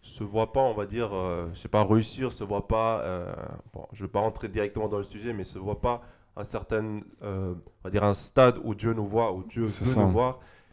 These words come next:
Speaker 1: Et c'est quelqu'un qui aussi essaye du coup de rabaisser tout le monde autour de lui.
Speaker 2: Mhm.
Speaker 1: Et, euh, voilà, c'est ça que j'appelle un pauvre d'esprit.
Speaker 2: Et je pense que je te rejoins là-dessus. Pour moi aussi, hein, quelqu'un qui est pauvre d'esprit, c'est quelqu'un qui est un peu limité. Et c'est pas, pauvre d'esprit, c'est pas que financièrement parlant,
Speaker 1: Ah.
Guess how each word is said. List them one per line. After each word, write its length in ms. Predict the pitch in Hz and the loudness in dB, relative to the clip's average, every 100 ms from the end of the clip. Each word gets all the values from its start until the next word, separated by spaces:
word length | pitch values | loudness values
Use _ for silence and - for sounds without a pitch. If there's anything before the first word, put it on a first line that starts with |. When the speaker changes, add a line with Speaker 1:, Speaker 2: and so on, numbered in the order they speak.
| _ | _
Speaker 1:
Et 140 | - 104 | -8 -8
c'est 140 | 104 | -6
quelqu'un 340 | - 110 127 | -6 -4 -4
qui 240 | 127 - 117 | -6 -6 -4
aussi 340 | 107 - 117 | -4 -4 -4
essaye 420 | 110 101 - 120 | -4 -2 -4 -4
du 120 | 113 104 | -4 -8
coup 180 | - | -6
de 100 | 117 | -6
rabaisser 680 | 95 98 104 107 104 - 117 | -6 -4 -4 -4 -8 -6 -4
tout 140 | 107 110 | -4 -6
le 40 | |
monde 180 | 107 101 | -6 -8
autour 260 | 95 98 92 | -4 -2 0
de 80 | |
lui. 280 | 98 110 147 - | -2 -2 -4 0
Speaker 2:
Mhm. 260 | 110 101 92 - - | 4 4 2 -4 -2
Speaker 1:
Et, 200 | 101 101 | 0 2
euh, 580 | 85 85 80 87 85 90 | 2 0 -2 -4 -6 -6
voilà, 180 | - 92 | -6 -8
c'est 160 | 85 - | -8 -8
ça 140 | 107 | -8
que 80 | 104 | -6
j'appelle 360 | 95 - 101 | -6 -4 -2
un 220 | 95 87 82 | 0 -2 -4
pauvre 220 | 101 92 | -6 -6
d'esprit. 260 | 90 - - - - - | -10 -12 -16 -20 -20 -6
Speaker 2:
Et 80 | 110 | -2
je 80 | - | 4
pense 180 | 202 - | 2 2
que 80 | |
je 80 | 127 | 0
te 80 | - | 4
rejoins 320 | 123 131 156 | 8 8 10
là-dessus. 320 | 147 117 117 | 8 6 2
Pour 140 | 107 120 | 4 6
moi 160 | 139 | 6
aussi, 400 | 143 - 147 143 123 | 4 0 -2 0 2
hein, 220 | 127 117 | 2 2
quelqu'un 280 | 127 120 151 | 0 2 2
qui 160 | 131 117 | 2 2
est 80 | |
pauvre 400 | 107 - 135 139 120 | 0 0 2 2 2
d'esprit, 380 | 117 - 139 | 0 2 0
c'est 160 | 139 - | 0 0
quelqu'un 280 | 113 - 117 | -2 -2 -4
qui 120 | - | -2
est 40 | 107 | 0
un 40 | |
peu 160 | - 139 | 2 2
limité. 640 | 123 120 117 - 110 101 | 6 8 8 6 4 2
Et 60 | 101 | 0
c'est 140 | - | 2
pas, 380 | 113 139 143 139 | 2 6 6 6
pauvre 320 | 123 - 156 | 2 2 2
d'esprit, 400 | 143 135 - 156 | 4 2 2 -2
c'est 160 | 151 131 | 0 0
pas 180 | - 143 | 2 0
que 220 | - 131 | -2 -6
financièrement 680 | - - 123 120 123 117 131 | -2 6 6 8 6 6 6
parlant, 340 | 127 117 131 123 | 6 6 6 4
Speaker 1:
Ah. 140 | 92 | -2